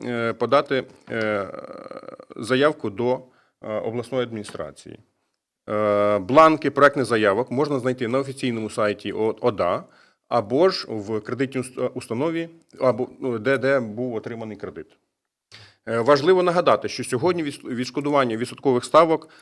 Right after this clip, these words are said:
можуть отримати суб'єкти господарювання, які отримали кредит в наступних банківських установах. Це, е, А Т Ощадбанк, А Т Укрексімбанк, А Т Укргазбанк, А Т Кредобанк, А Т А К Б Львів.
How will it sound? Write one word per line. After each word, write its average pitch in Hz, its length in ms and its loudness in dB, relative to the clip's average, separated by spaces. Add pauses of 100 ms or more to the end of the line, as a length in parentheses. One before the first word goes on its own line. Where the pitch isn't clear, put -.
(140)
можуть 147 380 4
отримати 131 480 0
суб'єкти 135 420 -2
господарювання, 127 680 0
які 120 240 -2
отримали 131 420 2
кредит 123 440 -2
в 113 120 -8
наступних 131 640 -2 (240)
банківських 131 600 2
установах. 90 480 -4
Це, 139 360 2 (120)
е, 120 220 -2
А 143 80 4
Т 135 240 0
Ощадбанк, 107 760 0 (100)
А 135 100 2
Т 139 320 2
Укрексімбанк, 127 1120 -2 (320)
А 123 120 6
Т 160 300 4
Укргазбанк, 120 1040 0 (360)
А 131 120 4
Т 160 260 0
Кредобанк, 127 920 0 (140)
А 120 140 2
Т 156 400 0 (200)
А 127 120 2
К 123 160 2
Б 135 420 2
Львів. 120 420 -4